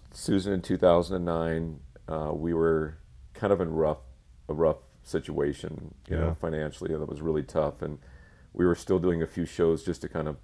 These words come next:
Speaker 1: you know, put food on the table, but not really doing it with any sort of real passion. It was more
Speaker 2: Mm.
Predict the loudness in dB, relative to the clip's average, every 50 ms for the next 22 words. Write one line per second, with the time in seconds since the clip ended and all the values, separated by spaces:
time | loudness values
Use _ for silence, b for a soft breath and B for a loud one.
0 | -20 -16 -10 -8 -6 -6 -6 -4 -4 -4 -4 -4 -4 0 0 0 0 0 -4 -4
1 | -2 -2 -2 -2 -2 -2 -2 -2 -4 b b b b b b b b b b b
2 | b -2 2 2 2 4 4 2 4 4 2 0 0 2 2 2 2 2 0 0
3 | -2 -2 0 0 0 0 0 0 0 -2 -4 -10 b b b b b b b b
4 | -6 -4 -2 0 0 0 -2 -2 0 0 2 2 2 2 0 -2 -2 -2 -4 0
5 | 4 4 4 4 2 -2 -8 -8 -8 -8 -8 -8 -6 -4 0 2 4 4 4 4
6 | 2 2 0 0 -2 -4